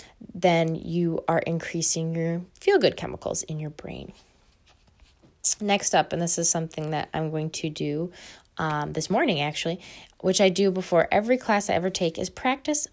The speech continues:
mindfulness. So mindfulness describes practices that anchor you to the present moment. It can actually help com-,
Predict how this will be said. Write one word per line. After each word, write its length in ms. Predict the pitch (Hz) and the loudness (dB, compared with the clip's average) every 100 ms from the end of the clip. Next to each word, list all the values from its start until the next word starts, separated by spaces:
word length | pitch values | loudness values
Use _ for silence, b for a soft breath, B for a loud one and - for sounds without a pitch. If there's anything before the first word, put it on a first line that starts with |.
| - | -6
mindfulness. 1000 | 165 170 160 165 - 151 143 - - - B B B | -2 0 0 0 -4 -6 -6 -8 -8 -10 B B B
So 200 | - 226 | 2 4
mindfulness 800 | 214 220 320 - 254 233 247 - | 6 4 4 2 2 2 2 2
describes 600 | - 196 - 190 190 190 | 0 -2 4 4 4 2
practices 720 | - - 190 190 185 180 175 | -2 0 0 0 0 0 2
that 200 | 175 - - | 0 0 -2
anchor 300 | 175 - 220 | -4 -2 -2
you 180 | 208 | 0
to 140 | 208 - | -2 -2
the 100 | 196 | -2
present 800 | 196 - - - 151 151 156 - _ _ _ - | -2 -16 -10 -2 0 0 -2 -6 _ _ _ -12
moment. 680 | 160 156 151 - - 50 - _ B B B B | -8 -6 -4 -6 -8 -10 -12 _ B B B B
It 120 | 185 | -2
can 100 | 214 | 2
actually 320 | 202 208 - 180 | 4 2 0 0
help 320 | 202 220 - | 2 0 0
com-, 520 | - 220 214 240 | -2 0 2 0